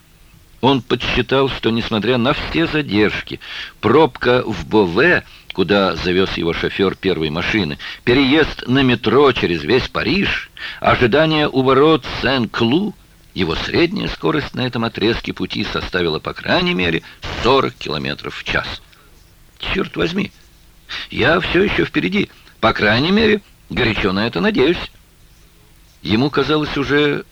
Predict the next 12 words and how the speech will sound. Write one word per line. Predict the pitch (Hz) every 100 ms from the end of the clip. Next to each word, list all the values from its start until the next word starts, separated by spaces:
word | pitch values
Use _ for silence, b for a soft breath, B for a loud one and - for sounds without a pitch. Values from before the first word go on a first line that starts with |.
| - - -
очень | 170 - 143
маловероятным, | 147 143 143 131 131 147 143 101 90
чтобы | - 107 101 104 B B
Даниэль | - 117 113 113 127 127 123
и | 107
Артур | 92 - 196 202 - - B B
нашли | 95 110 - 127
более | 107 82 131 104 90 85
удобную | - 92 76 92 71 76 71
попутку, | - - - 92 - 78
чем | - 101 -
он. | 69 62